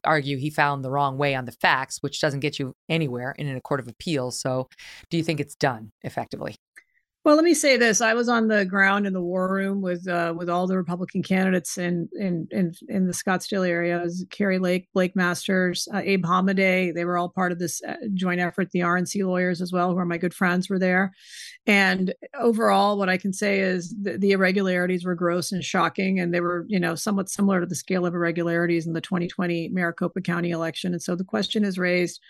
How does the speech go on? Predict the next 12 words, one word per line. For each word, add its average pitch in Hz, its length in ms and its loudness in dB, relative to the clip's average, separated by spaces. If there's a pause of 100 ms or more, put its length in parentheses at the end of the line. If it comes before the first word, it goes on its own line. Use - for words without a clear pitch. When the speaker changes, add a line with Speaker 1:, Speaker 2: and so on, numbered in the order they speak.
(340)
Speaker 2:
why 196 220 4
wasn't 190 320 2
a 175 40 -2
lawsuit 180 440 0
filed, 175 560 0 (100)
uh, - 40 -6
after 190 400 0
that 180 180 2
election 170 480 -4
in 170 40 -4
twenty 170 260 -2
twenty? 170 420 -2